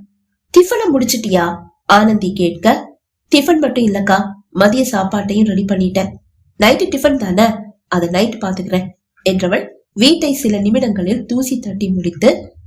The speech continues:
அடுத்த சில நிமிடங்களில் கூட்டி முடித்தவள் இப்போது துடைக்க ஆரம்பித்து விட்டாள்.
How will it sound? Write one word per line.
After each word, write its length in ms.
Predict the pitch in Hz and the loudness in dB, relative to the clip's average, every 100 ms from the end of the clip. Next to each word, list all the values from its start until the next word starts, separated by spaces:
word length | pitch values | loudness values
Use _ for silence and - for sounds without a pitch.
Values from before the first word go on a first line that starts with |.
| - | 0
அடுத்த 400 | 208 262 339 339 | 2 2 2 -2
சில 240 | - 214 | 0 -2
நிமிடங்களில் 760 | 190 190 185 185 175 285 311 - | 0 -2 -2 -2 -4 -4 -6 -16
கூட்டி 380 | - 285 302 240 | -2 0 0 -2
முடித்தவள் 580 | 202 175 - 170 220 - - _ _ | -2 -4 -4 -2 0 -2 -10 _ _
இப்போது 440 | - 214 214 202 208 | -2 0 2 2 2
துடைக்க 420 | 233 269 302 269 | 0 -2 -2 -2
ஆரம்பித்து 480 | 202 185 180 175 180 | -2 -2 -2 -2 -4
விட்டாள். 500 | 175 175 185 185 | -6 -2 -2 -2